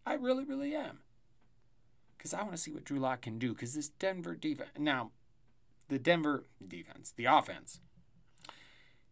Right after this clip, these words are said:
is a little bit shaky right now. <laughs> But because, as you can see, K J Hamler is out. And then, oh yeah, Melvin Gordon is sick. He's questionable. Noah Fant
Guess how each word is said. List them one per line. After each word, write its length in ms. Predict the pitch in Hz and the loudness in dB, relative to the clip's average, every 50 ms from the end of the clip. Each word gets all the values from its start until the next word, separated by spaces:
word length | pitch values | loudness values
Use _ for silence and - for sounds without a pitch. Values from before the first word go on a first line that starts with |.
| - - - - - - - - - - - - - - - - - - | -20 -20 -20 -20 -20 -20 -20 -20 -20 -20 -20 -20 -20 -20 -20 -20 -18 -4
is 120 | - 170 185 | -2 0 2
a 20 | |
little 120 | 208 214 | 4 4
bit 140 | 185 165 156 | 4 4 4
shaky 240 | - 160 143 - 120 | 6 4 4 2 0
right 200 | 110 90 80 80 | -4 -6 -6 -10
now. 240 | - - - 101 - - - - - - - - | -12 -14 -14 -16 -16 -18 -20 -20 -20 -14 -2 -2
<laughs> 80 | - - - - - - - - - - - - | 0 0 -2 -6 -12 -20 -20 -20 -20 -20 -18 -4
But 380 | - 127 139 127 - - - - | 6 8 8 8 8 4 -4 -8
because, 260 | 113 110 - 123 107 | -8 -4 -4 -2 -2
as 200 | 120 113 110 98 | 0 -2 -2 -2
you 80 | 110 113 | -4 -6
can 120 | 123 107 | -6 -6
see, 280 | - - 101 95 98 - | -4 -4 -4 -6 -8 -8
K 160 | - 117 107 | -8 -8 -6
J 200 | 101 95 98 95 | -6 -6 -8 -8
Hamler 460 | - - 120 131 135 117 101 92 85 80 | -2 0 0 0 0 -2 -4 -8 -8 -8
is 160 | 90 92 95 | -8 -6 -6
out. 280 | 92 80 90 113 117 - - - - - | -6 -6 -6 -8 -8 -8 -14 -18 -10 -4
And 160 | - 143 151 | -2 0 2
then, 160 | 151 147 147 - | 2 2 2 4
oh 140 | 180 190 190 | 4 4 4
yeah, 240 | 190 190 - - - - - - - - | 4 2 0 0 -4 -8 -16 -20 -16 -4
Melvin 360 | - 127 127 127 117 117 113 | 0 2 4 4 4 2 0
Gordon 500 | 110 127 160 180 165 147 139 127 135 139 - - - - - | 2 4 4 6 4 4 2 -2 -4 -8 -12 -20 -16 -6 2
is 120 | 127 - | 6 8
sick. 420 | - - - 120 113 120 - - - - - - | 10 10 10 8 4 2 -2 -6 -14 -20 -20 -4
He's 240 | - 135 147 160 - | 4 6 6 6 6
questionable. 760 | - - 127 107 95 - - 104 98 90 90 90 92 127 - - - - | 4 2 2 2 2 -2 -4 -6 -8 -10 -12 -12 -12 -14 -16 -18 -18 -6
Noah 260 | - 139 151 135 113 107 | 2 4 6 6 6 4
Fant 580 | - - - - 185 202 196 151 151 - - | 0 -6 4 6 6 6 6 4 0 -4 -8